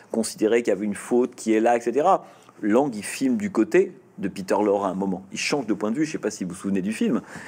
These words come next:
Dans la première partie du film, on le suit comme une, on est à la recherche de l'homme comme une sorte de monstre. On est donc point de vue des chasseurs. Et puis il y a un basculement au moment de la séquence du procès qui est prodigieux, qui montre la, la, la, la, la,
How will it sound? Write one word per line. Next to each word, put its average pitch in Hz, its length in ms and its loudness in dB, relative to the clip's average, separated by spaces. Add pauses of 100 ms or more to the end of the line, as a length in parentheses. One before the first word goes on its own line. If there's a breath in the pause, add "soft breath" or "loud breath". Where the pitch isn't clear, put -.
(160 loud breath)
Dans - 60 -4
la 82 40 -4
première 104 200 0
partie 104 220 -8
du 95 120 -6
film, 110 340 0
on 92 80 0
le 87 140 0
suit - 320 -4
comme 95 200 -2
une, 95 180 -4 (360 loud breath)
on 92 160 -2
est 87 240 -4
à 92 80 0
la 92 80 2
recherche 92 340 -4
de 101 80 2
l'homme 110 280 2
comme 92 200 -2
une 95 80 -4
sorte 95 200 -4
de 101 80 2
monstre. 208 440 0
On 95 120 -2
est 98 60 0
donc 98 180 -2
point 123 240 2
de 113 60 0
vue 110 100 -6
des 104 100 0
chasseurs. 143 560 2 (520 loud breath)
Et - 60 -4
puis - 180 -4
il 104 40 2
y 107 60 4
a 95 60 0
un 92 60 -2
basculement 123 760 2
au 95 40 0
moment 95 220 -2
de 98 60 0
la 92 60 0
séquence 98 380 -2
du 95 100 -6
procès 104 520 0 (300 loud breath)
qui - 100 -2
est 104 60 4
prodigieux, 165 800 0 (480 soft breath)
qui 101 120 -2
montre 110 200 -2
la, 92 120 2
la, 85 160 2
la, 82 180 0
la, 76 200 -2
la, 76 140 -4